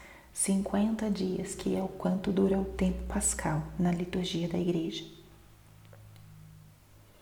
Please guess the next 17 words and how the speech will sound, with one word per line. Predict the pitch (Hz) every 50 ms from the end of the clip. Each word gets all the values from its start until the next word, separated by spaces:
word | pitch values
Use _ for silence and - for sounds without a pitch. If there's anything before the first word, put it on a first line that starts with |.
| - - - - - - - - - - - - - - - - - - -
Hoje | - 208 214 208 214
é | 214
um | 208 208 202
dia | 190 - 220 214 220 220 208
da | 208 196
gente | 196 196 196 - -
preparar | - - 202 208 202 196 190 196 196
o | 196
nosso | 196 202 190 - - 202
coração | - - 196 185 185 185 - - - - 190 190 208 233 277 269 - - - - - - - - - - - - - _ _ - -
com | - - 202
a | 196
esperança | 190 190 - - - - 196 196 196 190 196 202 202 - -
da | 202 202 190
vitória | 190 202 202 - - 196 190 196 190 185
de | 190 202
Cristo. | - - - 196 190 190 190 - - - - -